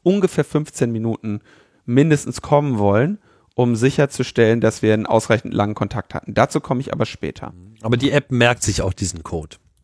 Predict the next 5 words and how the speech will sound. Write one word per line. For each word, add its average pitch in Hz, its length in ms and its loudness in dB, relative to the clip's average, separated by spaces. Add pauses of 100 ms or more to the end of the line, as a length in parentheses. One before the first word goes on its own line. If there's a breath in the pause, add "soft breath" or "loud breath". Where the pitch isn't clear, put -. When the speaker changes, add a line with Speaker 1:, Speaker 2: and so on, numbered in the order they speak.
(1080)
Speaker 2:
den 95 100 0
sie 87 120 0
gesendet 90 460 -4
hat. - 280 -14
Speaker 1:
Ja. 101 240 -2